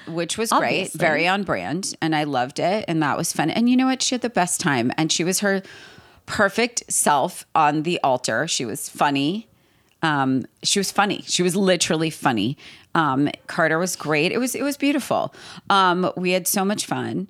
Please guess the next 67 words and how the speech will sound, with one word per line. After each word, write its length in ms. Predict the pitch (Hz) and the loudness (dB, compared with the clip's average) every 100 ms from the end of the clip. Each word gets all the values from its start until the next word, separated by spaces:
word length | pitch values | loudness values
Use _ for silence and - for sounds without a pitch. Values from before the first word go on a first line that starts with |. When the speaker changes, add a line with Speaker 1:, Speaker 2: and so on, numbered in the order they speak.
| - | -2
Speaker 2:
Was 160 | 226 220 | 0 0
the 80 | |
party 320 | - 226 190 214 | 0 2 2 2
fun? 220 | 226 233 | 0 2
Like, 180 | 214 208 | 2 2
what 60 | |
was 120 | 185 | 0
the 80 | 170 | 0
dan-, 220 | 170 160 - | 2 2 2
was 140 | 190 | 2
Speaker 1:
It 40 | |
Speaker 2:
the 40 | - | 4
Speaker 1:
was 80 | 220 | 4
Speaker 2:
dancing 540 | 214 240 262 202 170 | 6 6 6 4 4
Speaker 1:
fun. 420 | 247 226 214 214 | 6 6 6 6
Speaker 2:
good? 80 | 208 | 4
Was 100 | - | 2
Speaker 1:
It 20 | |
was 200 | 247 240 | 0 -2
Speaker 2:
the 60 | - | -4
Speaker 1:
great. 440 | - 196 214 160 | -6 -2 0 0
Speaker 2:
food 80 | 285 | 2
Speaker 1:
Like, 120 | 277 254 196 | 2 2 0
we 160 | 240 | -2
Speaker 2:
good? 120 | 196 | -4
Speaker 1:
d-, 120 | - 247 196 - | -2 -2 0 6
all 240 | 240 247 | 6 4
of 120 | 160 | 0
it. 200 | 135 - | -2 -4
Like, 200 | - 190 - | -4 -4 0
uh, 120 | 214 208 | 0 2
it 80 | 220 | 0
was 220 | 226 202 | -2 -4
really 240 | 214 262 | -4 -2
beautiful. 280 | 233 220 185 | -2 -2 -2
And 140 | 170 196 | -2 -2
this 160 | 233 | -2
is 80 | - | -2
what 80 | 277 | -2
I 60 | |
wanna 180 | 214 170 | 0 0
say, 240 | 165 135 123 | 0 0 -2
because 260 | 143 160 | -4 -6
people, 800 | - - 220 226 220 208 214 214 - - - - - - | -6 -4 -2 2 4 6 4 0 -14 -20 -20 -20 -14 -4
people 300 | 254 233 302 | -2 0 0
say 280 | - 202 180 | 2 2 2
what 180 | 180 | 0
they 100 | 180 | 0
will 600 | 170 147 143 135 139 175 - _ | 0 2 4 4 0 -2 -10 _
about 500 | 165 160 147 139 - _ - | -2 0 2 2 0 _ -8
the 80 | 208 | -2
Hiltons 640 | 254 247 208 175 147 143 | 0 0 2 2 2 0
and 160 | 151 147 | -2 2
this 360 | 208 196 180 - | 4 4 2 -2
and 140 | 147 | -2
the 60 | 139 | -2
judgment 600 | - 202 196 - 175 151 | 0 2 2 2 2 4
and 100 | 147 | 2
the, 80 | - | 4
"Oh 140 | 170 | 4
my 180 | 165 143 | 4 2
God," 400 | 135 156 151 147 | 0 2 2 0
and, 120 | 147 | -2
like, 180 | 147 143 | -4 -6
blah, 180 | 160 160 | -4 -2
blah, 160 | 151 | -2
blah. 200 | 143 151 | -2 -2